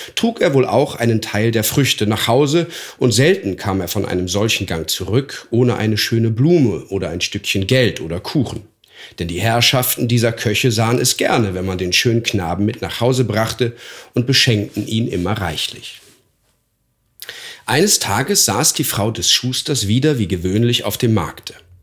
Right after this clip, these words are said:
Der kleine Jakob, so hieß der Knabe, saß neben ihr und rief die Waren aus. "Hierher, ihr Herren, seht, welch schöner Kohl, wie wohlriechend diese Kräuter. Frühe Birnen, ihr Frauen, frühe Äpfel und Aprikosen. Wer kauft? Meine Mutter gibt es wohlfeil."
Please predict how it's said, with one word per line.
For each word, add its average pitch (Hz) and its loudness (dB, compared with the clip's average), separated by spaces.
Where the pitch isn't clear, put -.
Der 85 -10
kleine 92 -4
Jakob, 95 -4
so - -12
hieß 127 0
der 90 -4
Knabe, 107 2
saß 127 4
neben 120 2
ihr 123 4
und 117 0
rief 98 -4
die 135 0
Waren 87 -2
aus. 69 -10
"Hierher, 240 6
ihr 220 6
Herren, 196 6
seht, 214 6
welch 185 6
schöner 240 4
Kohl, 240 6
wie 156 2
wohlriechend 226 4
diese 180 4
Kräuter. 165 4
Frühe 240 2
Birnen, 247 6
ihr 190 4
Frauen, 156 4
frühe 226 4
Äpfel 214 2
und 160 4
Aprikosen. 190 2
Wer 214 4
kauft? 240 2
Meine 202 6
Mutter 226 4
gibt 190 0
es 180 2
wohlfeil." 180 2